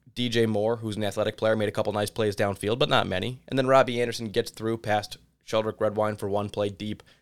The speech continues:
does his thing. Sam Darnold finds him as he does. So it was a game for Sam Darnold to get back there. Oh, get pressured, dump it to Christian McCaffrey, let him pick up the yardage.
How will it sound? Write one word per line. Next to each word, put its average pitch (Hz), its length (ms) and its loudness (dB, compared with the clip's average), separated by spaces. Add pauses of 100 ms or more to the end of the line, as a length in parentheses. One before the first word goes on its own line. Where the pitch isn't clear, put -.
(100)
does 110 240 0
his 110 160 -2
thing. 101 400 -2
Sam 107 240 -2
Darnold 104 260 0
finds 98 300 -2
him 101 80 -4
as 95 40 -6
he 104 60 -4
does. 92 360 -2 (640)
So - 80 -10
it - 20 -4
was 147 80 0
a 147 40 0
game 160 220 0
for 160 80 -2
Sam 139 240 2
Darnold 123 220 4
to 110 60 -14
get 120 140 -6
back 120 240 4
there. 120 120 6
Oh, 156 80 4
get 139 160 -6
pressured, 139 340 0
dump 107 180 0
it 113 60 -8
to - 80 -12
Christian 110 300 -6
McCaffrey, 104 280 0
let 104 140 -2
him 104 140 -6
pick 98 160 -6
up 85 100 -6
the 76 80 -6
yardage. 64 320 -8